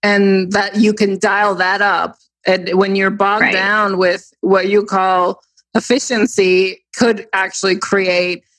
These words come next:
Speaker 1: more of a weight because you're saying yes
Speaker 2: Mm-hmm.
Speaker 1: to all these to-do tasks, like your to-do list,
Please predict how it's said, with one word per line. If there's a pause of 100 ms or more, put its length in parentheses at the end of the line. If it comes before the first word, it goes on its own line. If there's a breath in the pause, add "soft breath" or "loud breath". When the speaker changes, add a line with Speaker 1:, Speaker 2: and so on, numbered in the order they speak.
(180)
Speaker 1:
more
of
a
weight (140)
because
you're
saying
yes
Speaker 2:
Mm-hmm.
Speaker 1:
to
all
these
to-do
tasks,
like
your
to-do
list,